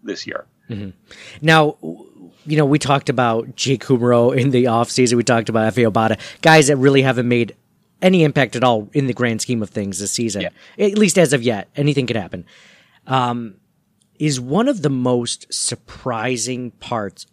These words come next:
Speaker 2: of the twenty twenty-one season the elevation of Dawson Knox's performance over other guys that you thought might break out, like an Ed Oliver or, um, Tre-, Tremaine Edmunds. Tremaine Edmunds is playing good ball,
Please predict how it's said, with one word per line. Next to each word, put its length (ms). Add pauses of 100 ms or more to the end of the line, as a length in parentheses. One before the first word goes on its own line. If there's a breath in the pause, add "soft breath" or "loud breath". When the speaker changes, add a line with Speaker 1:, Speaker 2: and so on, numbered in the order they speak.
(140)
Speaker 2:
of 220
the 80
twenty 360
twenty-one 480
season 600 (600 soft breath)
the 520
elevation 920
of 260
Dawson 460
Knox's 460
performance 720
over 340 (300 loud breath)
other 240
guys 360
that 80
you 120
thought 260
might 220
break 240
out, 240
like 240
an 100
Ed 160
Oliver 720 (400 loud breath)
or, 840
um, 560
Tre-, 240
Tremaine 440
Edmunds. 280
Tremaine 320
Edmunds 320
is 100
playing 280
good 160
ball, 260